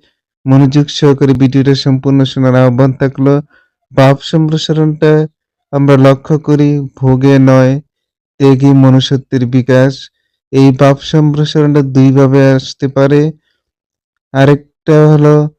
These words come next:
ভোগে নয় ত্যাগী প্রকৃতির সুখ। ভাব সম্প্রসারণ লিখতে হলে আমাদেরকে অবশ্যই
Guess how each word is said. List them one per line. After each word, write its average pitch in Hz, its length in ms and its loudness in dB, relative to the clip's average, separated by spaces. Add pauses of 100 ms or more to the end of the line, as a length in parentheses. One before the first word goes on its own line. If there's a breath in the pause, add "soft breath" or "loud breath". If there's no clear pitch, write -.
(340)
ভোগে 135 380 2
নয় 139 240 2
ত্যাগী 131 380 -2
প্রকৃতির 131 520 -6
সুখ। 110 440 -4 (560)
ভাব 131 280 2
সম্প্রসারণ 151 760 -2
লিখতে 135 340 -2
হলে 143 300 2
আমাদেরকে 135 580 0
অবশ্যই 135 640 -2